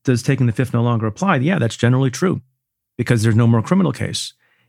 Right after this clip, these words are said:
in which your words can be used against you, as the Fifth Amendment provides.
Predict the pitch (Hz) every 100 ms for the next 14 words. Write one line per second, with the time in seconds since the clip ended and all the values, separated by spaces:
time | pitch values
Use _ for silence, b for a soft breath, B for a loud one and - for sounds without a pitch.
0 | _ 117 120 120 113 110 113 - 107 104
1 | 101 101 - 165 - 87 - _ _ -
2 | 107 104 107 110 104 98 107 107 151 151
3 | - -